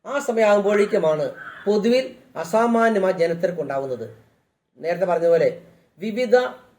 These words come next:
മതവിഭാഗത്തിൽപ്പെട്ടവർ, പല പ്രദേശത്തുള്ള ആൾക്കാർ എത്തിച്ചേരുന്നു. വിശുദ്ധന്റെ സ്വരൂപത്തെ വണങ്ങാനും നേർച്ച സമർപ്പിക്കാനും അന്ന് പ്രത്യേകം സൗകര്യമുണ്ടായിരിക്കുന്നതാണ്.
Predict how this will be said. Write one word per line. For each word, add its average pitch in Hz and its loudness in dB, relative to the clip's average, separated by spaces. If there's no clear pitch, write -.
മതവിഭാഗത്തിൽപ്പെട്ടവർ, 185 4
പല 190 -4
പ്രദേശത്തുള്ള 202 2
ആൾക്കാർ 180 4
എത്തിച്ചേരുന്നു. 131 -8
വിശുദ്ധന്റെ 247 4
സ്വരൂപത്തെ 240 4
വണങ്ങാനും 170 0
നേർച്ച 208 0
സമർപ്പിക്കാനും 180 -2
അന്ന് 160 -4
പ്രത്യേകം 180 -4
സൗകര്യമുണ്ടായിരിക്കുന്നതാണ്. 139 -6